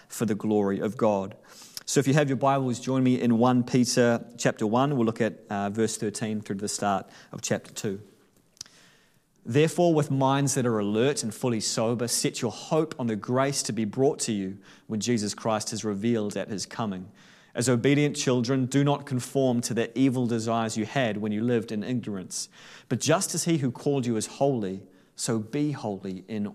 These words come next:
all you do. For it is written, 'Be holy because I am holy.' Since you call on a Father who judges each person's work impartially, live out your time as foreigners here in reverent fear. For you know that it was not with perishable things such as silver or gold that you were redeemed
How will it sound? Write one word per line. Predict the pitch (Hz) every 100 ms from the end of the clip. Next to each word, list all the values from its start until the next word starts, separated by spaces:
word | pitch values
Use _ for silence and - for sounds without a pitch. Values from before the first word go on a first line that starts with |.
| -
all | 120 123 123 110
you | 110 110
do. | 107 92 90 - _ _ _
For | - 123
it | 131
is | 117 113
written, | 139 139 107 101
'Be | 104
holy | - 139 143 98 92
because | 101 - 110
I | 104 98
am |
holy.' | 98 117 98 87 - _ _ - - -
Since | - 147 -
you | 127
call | - 139
on | 135
a | 120
Father | - 123 135 139
who | 120
judges | 101 123 117 117 -
each | 127 -
person's | 127 117 113 110
work | 117 117
impartially, | 107 - 127 135 - 110 101
live | 98 123
out | 156 160
your | 143
time | - 143 131
as | 117 -
foreigners | 131 127 113 101 -
here | 104 95
in | 87 104
reverent | 104 98 98 -
fear. | - 135 92 90 - - - - -
For | 135
you | 131 170
know | 156 156
that | 139
it | 131
was | 120 110
not | 123 147 175
with | 151 -
perishable | - 156 170 151 117
things | 107 113 123 147
such | - -
as | 92
silver | - 151 160 151 147
or | - 104
gold | 95 117 135 127
that | 98
you | 110
were | 104
redeemed | 98 98 123 127 127